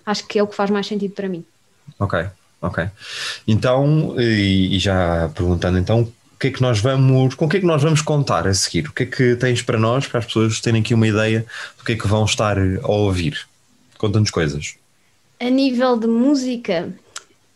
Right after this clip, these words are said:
Speaker 1: ahm, neste momento, aquilo que as pessoas podem ouvir mais são realmente os meus covers e
Speaker 2: Uhum.
Speaker 1: não querendo prometer nada porque há coisas muito incertas, não é? Ah,
Speaker 2: Uhum.
Speaker 1: talvez este ano ou no próximo, quem sabe, saia um, um single original ou mais.
Speaker 2: Ok.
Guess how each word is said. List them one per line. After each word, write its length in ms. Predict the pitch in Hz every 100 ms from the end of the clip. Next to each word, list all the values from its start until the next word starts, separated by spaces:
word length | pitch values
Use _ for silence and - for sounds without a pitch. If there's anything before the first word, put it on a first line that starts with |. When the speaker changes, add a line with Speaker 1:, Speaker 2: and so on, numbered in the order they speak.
| _ -
Speaker 1:
ahm, 800 | 220 214 208 208 202 202 202 202 -
neste 420 | 240 254 240 247
momento, 480 | 254 302 320 - - - -
aquilo 300 | 214 254 240
que 240 | - 240
as 80 | 226
pessoas 260 | - 226 214
podem 300 | 220 208 214
ouvir 200 | 202 208
mais 240 | 214 214
são 120 | 226 208
realmente 380 | 220 208 202
os 80 | 202
meus 180 | 208 202
covers 500 | 240 240 302 330 - -
e 320 | 220 202 202
Speaker 2:
Uhum. 360 | 190 170 117 147 - _ - _ -
Speaker 1:
não 260 | 240 254 240
querendo 320 | 247 240 240
prometer 380 | 247 233 233 220
nada 300 | 220 226 233
porque 440 | 226 220 - 202
há 120 | 185
coisas 260 | 196 202 190
muito 200 | 208 202
incertas, 420 | 208 208 220 220
não 120 | 208
é? 200 | 190 240 - -
Ah, 240 | 208 190
Speaker 2:
Uhum. 60 | 190
Speaker 1:
talvez 380 | 208 190 185 180
este 240 | 185 -
ano 460 | 165 214 226 208 180
ou 60 |
no 160 | 202 240
próximo, 920 | 233 208 233 262 262 240 233 - 190
quem 220 | 185 208 330
sabe, 760 | - 214 302 311 294 269 226 233
saia 680 | - 214 214 240 240 240 214
um, 480 | 202 190 - 202 196
um 60 |
single 420 | 190 196 214 240
original 600 | 208 185 180 190 190 226 254
ou 160 | 196 170
mais. 260 | 175 196
Speaker 2:
Ok. 460 | 85 - 82 143